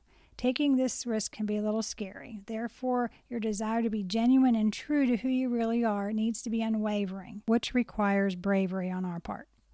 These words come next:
If you are grounded in knowing that you are worthy, courage isn't needed. Being genuine supports you in getting where you want to go in life.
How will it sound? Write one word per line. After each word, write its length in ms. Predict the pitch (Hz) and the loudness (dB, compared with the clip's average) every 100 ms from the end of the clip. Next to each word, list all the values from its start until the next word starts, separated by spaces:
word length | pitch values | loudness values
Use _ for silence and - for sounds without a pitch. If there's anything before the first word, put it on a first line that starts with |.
| - - _ _ - | -20 -20 _ _ -2
If 180 | 208 | 0
you 140 | 233 214 | 2 2
are 140 | 208 | 2
grounded 500 | 185 220 226 269 294 | 2 2 6 6 4
in 140 | 294 233 | 4 4
knowing 520 | 226 220 220 220 208 | 6 4 4 2 0
that 240 | 220 196 214 | -4 -4 2
you 100 | 220 | 4
are 140 | 233 | 4
worthy, 540 | 220 202 190 185 180 - _ - | 6 4 2 0 -4 -6 _ -16
courage 420 | - 214 226 190 | 0 2 4 2
isn't 240 | 190 202 | 0 2
needed. 420 | 226 247 208 180 - _ _ _ _ _ - | 4 4 2 -6 -14 _ _ _ _ _ 0
Being 300 | 233 233 226 | 6 8 6
genuine 580 | 202 262 285 247 208 208 | 6 8 8 8 4 2
supports 560 | - 196 226 233 - | -2 -2 -2 0 -2
you 320 | 233 220 220 208 _ _ _ _ | 0 0 0 -4 _ _ _ _
in 180 | 226 214 | 0 2
getting 480 | 214 220 220 214 202 | 2 2 2 0 0
where 240 | 214 226 | 2 4
you 180 | 233 226 | 6 4
want 220 | 214 214 | 2 -2
to 80 | - | -2
go 240 | 190 190 175 | -2 -4 -6
in 140 | 190 | -10
life. 360 | 185 208 - | -12 -14 -18